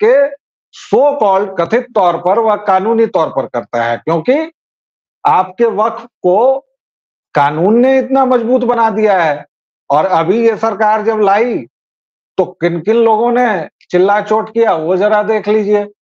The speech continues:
और उन्हीं के दादा परदादा थे जिन्होंने वक्फ बोर्ड को इतना शक्तिशाली बनाया कि वो आज आप जहां बैठे हुए हैं, अगर वक्फ की मौज आई और उसने कह दिया कि वो जमीन उसकी है,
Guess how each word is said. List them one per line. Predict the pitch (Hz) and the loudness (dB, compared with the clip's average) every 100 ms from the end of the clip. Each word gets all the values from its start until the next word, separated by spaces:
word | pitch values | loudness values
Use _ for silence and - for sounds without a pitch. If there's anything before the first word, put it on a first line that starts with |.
| _ _ _ _ _ _ _ _ _ _ _ _ - | _ _ _ _ _ _ _ _ _ _ _ _ -4
और | 185 240 | -2 -2
उन्हीं | 247 214 240 269 | -2 0 0 2
के | 262 | 0
दादा | - 220 247 | 0 0 0
परदादा | 247 240 233 233 247 | 0 -2 0 0 0
थे | 247 233 247 247 _ _ _ _ _ _ _ - | 0 0 -2 -4 _ _ _ _ _ _ _ -4
जिन्होंने | 160 202 247 247 | -2 0 2 2
वक्फ | 226 226 226 | 0 0 -2
बोर्ड | 214 233 214 | 0 0 0
को | 247 240 | 0 0
इतना | 233 240 247 | 0 0 0
शक्तिशाली | 233 226 247 226 220 240 | -2 -4 -2 0 0 2
बनाया | 240 233 226 247 | 2 0 2 2
कि | 240 254 | 2 2
वो | 233 | 2
आज | 240 214 220 | 2 2 2
आप | 233 220 | 0 -2
जहां | 214 214 220 | 0 0 0
बैठे | 202 202 | 0 0
हुए | 233 240 220 202 | 0 0 0 0
हैं, | 202 233 | 0 0
अगर | 220 208 208 | 0 0 0
वक्फ | 208 196 _ | -2 -2 _
की | 240 | -2
मौज | 208 190 220 214 | 2 2 2 2
आई | 214 226 240 | 2 2 2
और | 226 | 0
उसने | 196 - 220 | -4 -6 -6
कह | 226 226 | -2 0
दिया | 220 233 226 | 2 0 -2
कि | 220 | -2
वो | 208 220 | 0 0
जमीन | 208 214 226 226 | 0 -2 -2 -2
उसकी | 190 - 220 | -4 -2 0
है, | 170 190 269 277 | 2 2 2 0